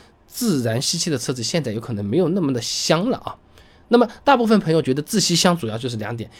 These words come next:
第一个呢是好听的声浪，<laughs> 啊，真的是很过瘾。第二个呢是动力反馈及时，哎，也是指动力的平顺性。但这个其实都是有一个前提的，就是必须得大排量。哎，你指望一点六升的发动机，你能听到什么声浪呢？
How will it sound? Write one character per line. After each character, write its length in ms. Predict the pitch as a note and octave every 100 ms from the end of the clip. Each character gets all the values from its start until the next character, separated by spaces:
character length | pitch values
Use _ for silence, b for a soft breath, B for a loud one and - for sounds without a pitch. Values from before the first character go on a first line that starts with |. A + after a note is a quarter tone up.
| b
第 120 | C4+
一 40 | C#4+
个 80 | C#4
呢 80 | F3+
是 120 | D3+ -
好 260 | - - G#2
听 160 | -
的 60 | C#3+
声 200 | - D#3
浪， 160 | E3+ -
<laughs> 40 |
啊， 340 | - - C3+ G#2
真 140 | B2+
的 80 | C3+
是 100 | C3
很 140 | -
过 160 | - C3
瘾。 100 | F2+ B B -
第 100 | D#4+
二 60 |
个 80 | D4+
呢 80 | C4
是 80 | A3
动 240 | - D#4
力 80 | B3+
反 160 | D#3+ B2
馈 140 | -
及 180 | F3 D#3+
时， 260 | E3 B2+ B B -
哎， 160 | C#3
也 120 | C3 B2+
是 120 | D#3
指 140 | A#2+
动 180 | A2+ C#3+
力 80 | B2
的 60 |
平 200 | A2+ -
顺 140 | A#2 D3+
性。 200 | D#3+ C3+ b b b
但 240 | C#4+ C#4 -
这 140 | F4+
个 100 | C#4
其 220 | - D3+
实 120 | D3
都 140 | F#3 A#3+
是 140 | A3+
有 100 | B2+
一 20 |
个 80 | G2+
前 420 | C3+ - - A#2 B2+
提 180 | -
的， 100 | F2+ b b b
就 100 | -
是 100 | B2+
必 140 | A#2 B2
须 140 | B2
得 120 | G2 E2+ -
大 180 | A3 A#2+
排 180 | -
量。 180 | F#2 G2+ b b -
哎， 140 | C#3
你 120 | C#3+
指 200 | C#3 B2
望 120 | B2 C3
一 60 |
点 180 | D#3+ A#2
六 120 | D3
升 160 | D3+ C3
的 60 | C3
发 160 | A#2+
动 140 | B2 A#2+
机， 100 | A#2+
你 160 | A2+
能 140 | G#2+ A2+
听 160 | B2
到 80 | A2+
什 120 | A2+
么 80 | A2+
声 200 | A#2+ C#3
浪 160 | C#3+
呢？ 120 | A#2+